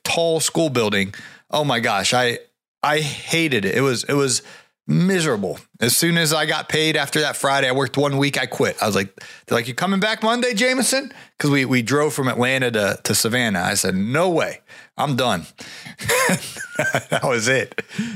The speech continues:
Uh, you ain't catching me on no roof. But anyway, it's gonna be a fun conversation today, uh, as David interviews me, and, uh, we just dive deep into business. So without further ado, here's my conversation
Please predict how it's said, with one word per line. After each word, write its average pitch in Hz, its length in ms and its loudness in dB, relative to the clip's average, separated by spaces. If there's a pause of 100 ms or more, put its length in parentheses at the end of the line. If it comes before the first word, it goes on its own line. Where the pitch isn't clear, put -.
(140)
Uh, 117 120 2
you 139 200 2
ain't 143 160 -2
catching 143 260 0
me 139 120 4
on 113 160 2
no 101 100 2
roof. 98 520 0
But 190 100 2
anyway, 233 220 2
it's 220 100 -2
gonna 254 120 0
be 233 100 2
a 202 40 0
fun 226 220 0
conversation 208 680 0
today, 190 460 2 (200)
uh, 139 220 0
as 143 180 0
David 180 420 0
interviews 165 600 2
me, 220 480 -2
and, 120 240 0
uh, 113 100 2
we 123 80 2
just 127 220 -2
dive 127 260 0
deep 131 220 0
into 139 140 0
business. 120 420 0
So 95 320 0
without 151 320 -2
further 170 260 2
ado, 202 300 2 (240)
here's 139 160 2
my 135 140 0
conversation 135 720 0